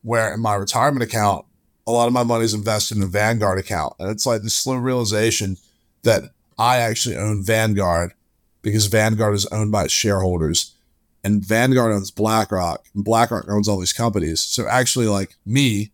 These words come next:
with my, like, thousands of dollars in my retirement account, actually owns every company in the world. Like, it's a ridiculous, like,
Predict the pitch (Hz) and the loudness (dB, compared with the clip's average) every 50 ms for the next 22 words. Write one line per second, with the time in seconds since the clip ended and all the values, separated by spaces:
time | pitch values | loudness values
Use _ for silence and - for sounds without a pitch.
0 | _ _ - 107 104 104 113 110 107 107 107 104 104 101 95 95 71 - - _ | _ _ -6 -4 -2 0 0 2 2 2 2 2 2 0 0 -2 -4 -10 -16 _
1 | _ _ _ _ _ - 101 110 123 127 127 113 117 117 110 113 107 113 104 110 | _ _ _ _ _ -6 -2 -2 0 0 0 0 0 0 0 0 0 0 0 0
2 | 110 110 110 110 101 117 104 101 104 98 98 - 120 107 113 117 110 98 98 101 | 0 0 0 0 0 0 0 0 0 -2 -2 -2 0 0 2 2 2 0 0 -2
3 | - 101 98 92 85 - _ _ - 107 110 107 104 - 120 113 98 107 107 104 | -4 -4 -4 -4 -6 -8 _ _ -2 0 0 0 0 2 2 2 2 2 2 0
4 | 104 104 - 107 101 104 101 - 107 101 90 98 101 95 87 87 85 90 101 98 | 2 2 2 4 2 2 2 0 0 0 0 2 0 0 0 0 2 2 2 2
5 | 76 58 - - _ _ _ _ _ _ _ _ _ _ _ _ _ - 123 123 | 2 -2 -6 -12 _ _ _ _ _ _ _ _ _ _ _ _ _ -4 -2 0
6 | 120 147 131 - 160 147 131 135 123 113 104 139 139 139 123 135 135 123 117 110 | 0 0 0 0 -2 -2 -2 -2 -4 -4 -2 -2 -2 -2 0 -2 -2 0 0 0
7 | 107 - - - 117 101 98 98 - - | 0 0 0 2 2 2 0 0 -2 -6